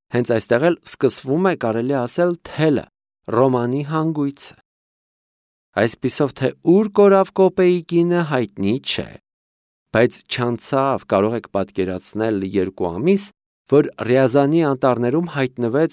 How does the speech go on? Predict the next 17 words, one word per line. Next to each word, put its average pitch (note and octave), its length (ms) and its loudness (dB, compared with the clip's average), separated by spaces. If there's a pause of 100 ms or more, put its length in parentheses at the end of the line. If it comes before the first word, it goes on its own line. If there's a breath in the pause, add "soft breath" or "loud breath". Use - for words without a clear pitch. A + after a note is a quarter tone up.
(100)
ավազակների B2 840 -2
մի E3+ 200 0
խումբ, E3 420 0 (460)
և G#2 180 2
այդ B2+ 140 -4
խմբի A#2+ 400 -2
ատամանը, A2+ 680 -4 (220)
պարոնս, A#2+ 640 -2 (520)
ուրիշ B2+ 380 2 (160)
այլ A#2 380 -2
ոք G#2+ 480 -2
էր։ G3 260 0 (1400)
«Սակայն G2+ 560 -4 (500)
թույլ E3 220 4
տվեք, G3+ 480 -2
Իվան G2 320 -2
Անդրեևիչ», G2 560 -2